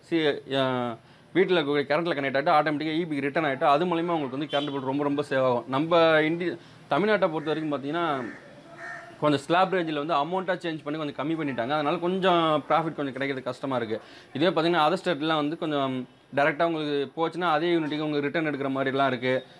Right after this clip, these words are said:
So, யூனிட்டுக்கு இவ்வளோன்னு கணக்கு பண்ணி கொஞ்சம் அதிக ரேட்ல தராங்க. இன்னும் கொஞ்சம் நாள்ல நமக்கும் அது சேஞ்ச் ஆகிறதுக்கு வாய்ப்பு இருக்கு. பகல்ல வந்து மேக்ஸிமம் நீங்க ஏசிலாம் யூஸ் பண்றீங்கன்னா, நீங்க தாராளமா வந்து நெட் மீட்டரிங் போயிடலாம். வர இ பில அழகா அப்படியே கொடுத்துட்டு நீங்க ரிட்டர்ன் எடுத்து அப்படியே யூஸ் பண்றது. நீங்க வர்றதுக்கும் யூஸ் பண்றதுக்கும் ரொம்ப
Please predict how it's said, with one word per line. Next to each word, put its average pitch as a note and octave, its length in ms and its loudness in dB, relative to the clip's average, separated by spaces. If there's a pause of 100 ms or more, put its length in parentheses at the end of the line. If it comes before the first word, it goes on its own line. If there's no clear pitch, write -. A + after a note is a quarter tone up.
So, C#3+ 220 2
யூனிட்டுக்கு D#3 480 0
இவ்வளோன்னு D3+ 220 0
கணக்கு C#3+ 220 -2
பண்ணி C#3 120 -6
கொஞ்சம் C#3+ 200 -2
அதிக C#3+ 320 0
ரேட்ல - 20 -10
தராங்க. C3 480 -2
இன்னும் F#3+ 160 -2
கொஞ்சம் F#3+ 180 2
நாள்ல F#3 180 4
நமக்கும் F3 260 0
அது E3 100 2
சேஞ்ச் D3+ 240 -2
ஆகிறதுக்கு D3 240 2
வாய்ப்பு C3 420 -2
இருக்கு. C#3 360 -2
பகல்ல F#3+ 360 6
வந்து F3 60 -2
மேக்ஸிமம் E3 280 -2
நீங்க D#3 260 -2
ஏசிலாம் D#3 300 -2
யூஸ் - 80 -16
பண்றீங்கன்னா, C#3+ 280 -2
நீங்க C3+ 280 -2
தாராளமா E3 460 4
வந்து D3 340 -2 (280)
நெட் C3+ 180 -4
மீட்டரிங் C3+ 360 -2
போயிடலாம். B2 280 0 (240)
வர D3 220 4
இ E3+ 260 4
பில E3 80 2
அழகா D3 300 2
அப்படியே C#3+ 300 -2
கொடுத்துட்டு D#3+ 260 -6
நீங்க B2+ 260 -4 (140)
ரிட்டர்ன் C#3 320 -2
எடுத்து C#3+ 200 0
அப்படியே C3+ 240 2
யூஸ் C#3 80 -10
பண்றது. B2+ 100 -2
நீங்க B2 300 2
வர்றதுக்கும் F3 400 0
யூஸ் - 80 -10
பண்றதுக்கும் D#3 300 -4
ரொம்ப D#3 260 -4